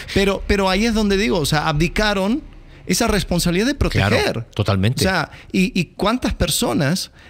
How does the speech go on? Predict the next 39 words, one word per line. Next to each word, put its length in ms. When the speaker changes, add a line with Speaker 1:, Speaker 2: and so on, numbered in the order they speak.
Speaker 1:
eh, 200
no, 280
no 200
se 140
quieren 220
meter, 420
no, 220
no 180
quieren 200
Speaker 2:
Mm. 40
Speaker 1:
involucrarse? 520
No, 120
no, 120
no, 140
no, 160
no, 120
porque, 300
porque 260
Speaker 2:
No, 60
Speaker 1:
qué, 200
no, 260
qué, 160
Speaker 2:
no, 140
Speaker 1:
qué 80
Speaker 2:
si 40
Speaker 1:
voy 100
a 60
Speaker 2:
hablo, 180
Speaker 1:
hacer? 80
Speaker 2:
claro, 540
totalmente. 500
Entonces, 320
ahí 200
es 60
donde 420
cualquier 880
distorsión 1160
o 200
abrazar 680